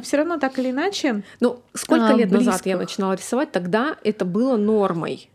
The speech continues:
Speaker 2: Тогда было, мне было тяжело найти, например, поштучно какие-то, потому что я не знала, как их выбирать, что. И на самом деле, вот после этих тачей, а, я приобрела два набора маркеров.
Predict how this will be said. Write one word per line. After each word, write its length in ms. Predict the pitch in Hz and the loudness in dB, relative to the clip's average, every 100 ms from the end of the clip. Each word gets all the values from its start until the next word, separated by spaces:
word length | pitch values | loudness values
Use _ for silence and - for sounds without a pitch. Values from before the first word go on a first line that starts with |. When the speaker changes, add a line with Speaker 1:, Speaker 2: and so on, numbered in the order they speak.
| _ | _
Speaker 2:
Тогда 260 | 196 196 | -2 0
было, 400 | 233 262 220 202 - | 2 2 2 0 -2
мне 260 | 208 214 262 | 0 2 2
было 200 | 247 202 | 2 0
тяжело 500 | - 202 208 233 185 | -2 0 2 2 0
найти, 420 | 160 170 - 196 | -2 -6 -4 -2
например, 340 | 180 180 160 - | -2 -4 -4 -4
поштучно 520 | - - 294 403 - 208 | -6 -4 -2 -2 -2 -8
какие-то, 360 | - - 185 | -6 -8 -8
потому 180 | - 180 | -4 -4
что 140 | 180 185 | -2 -2
я 100 | 190 | 0
не 120 | 202 | 0
знала, 360 | 196 214 170 | 0 0 0
как 220 | - 170 - | -2 -6 -6
их 140 | - | -8
выбирать, 500 | 180 185 190 247 233 | -4 -2 0 0 -2
что. 460 | - - 202 214 208 - - - - | -8 -4 -2 -2 -4 -10 -20 -20 -4
И 140 | 202 | 0
на 100 | 190 | 0
самом 360 | 196 277 311 208 | 2 2 2 2
деле, 280 | 214 196 190 | 2 0 -2
вот 180 | 185 - | -6 -4
после 260 | 208 - | -4 0
этих 200 | 190 190 | -2 -2
тачей, 580 | - 240 381 - - 196 - - - - - | -2 0 0 -4 -6 -6 -12 -20 -20 -12 -4
а, 220 | 175 170 | -2 -2
я 200 | 175 202 | 0 0
приобрела 800 | 240 220 180 196 185 202 247 240 - _ _ - | 2 0 0 0 0 0 0 -4 -8 _ _ -10
два 300 | 180 208 220 | -2 2 2
набора 380 | 190 175 208 | 0 0 0
маркеров. 500 | 190 180 - - 196 | 0 -4 -6 -6 -6